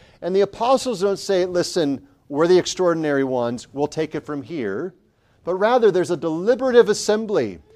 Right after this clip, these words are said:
and there's a hearing of the case. What's going on? What are the facts? There's a searching of the scriptures. What do the scriptures say? And then in determining what the scriptures say,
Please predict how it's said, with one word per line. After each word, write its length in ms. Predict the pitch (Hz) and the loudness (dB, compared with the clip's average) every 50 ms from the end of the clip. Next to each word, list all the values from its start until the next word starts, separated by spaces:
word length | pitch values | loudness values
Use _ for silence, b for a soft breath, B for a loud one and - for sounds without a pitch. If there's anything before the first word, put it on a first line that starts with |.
| b b b b | b b b b
and 140 | 151 165 175 | -2 0 2
there's 140 | 170 156 | 4 4
a 60 | 196 175 | 2 2
hearing 540 | - - - - 277 285 277 254 226 202 | 0 -4 -4 -2 0 4 6 6 6 6
of 140 | 185 175 143 | 6 4 2
the 80 | 175 170 | 0 -6
case. 420 | - - - 233 226 170 - - | -6 -2 0 2 2 2 2 -2
What's 360 | 156 151 196 254 254 - - | -8 0 2 2 2 0 -4
going 320 | - - 233 226 220 208 208 | -4 0 2 2 2 4 4
on? 200 | 202 170 139 143 | 4 2 2 2
What 200 | 160 208 233 247 | 2 4 6 6
are 40 | 247 | 4
the 100 | 240 - | 4 0
facts? 680 | - - - 208 196 180 139 120 - - - - - b b b b b | -2 -2 -4 -2 -2 0 -2 -4 -6 -10 -18 -20 -20 b b b b b
There's 160 | - 175 151 180 | -2 0 2 2
a 60 | 180 | 2
searching 640 | - - - - 269 277 285 185 - 254 254 220 220 | 4 2 2 4 6 6 6 4 2 0 2 2 2
of 100 | 208 175 | 4 4
the 100 | 208 196 | 2 0
scriptures. 520 | - - - 254 - - - 175 139 151 | 0 -2 -4 -4 -4 -4 -6 -6 -6 -4
What 200 | 170 208 233 233 | -2 -4 -4 -2
do 80 | 247 240 | -2 -4
the 120 | 220 214 | -4 -4
scriptures 520 | - - - 202 - - - 196 190 - | -4 -2 -4 -4 -4 -4 -8 -6 -6 -6
say? 600 | - - - 262 262 254 214 147 113 95 90 87 - b b b b b b b b b | -6 -4 4 6 8 8 8 6 4 -2 -6 -12 -16 b b b b b b b b b
And 260 | 165 175 185 185 165 | -2 -2 0 2 4
then 240 | 214 247 254 247 220 | 8 8 8 10 8
in 100 | 202 185 | 6 4
determining 600 | 165 185 180 - - - 254 277 269 262 240 214 | 4 2 0 0 -4 2 2 4 6 6 4 6
what 140 | 202 196 190 | 4 2 2
the 80 | - 175 | 0 -6
scriptures 600 | - - - 285 294 294 - - - 269 214 - | -6 -6 -4 -4 -4 -4 -6 -6 -4 -4 -4 -4
say, 480 | - - - 135 113 110 113 127 135 | -6 -6 -4 -4 -2 -2 -4 -6 -8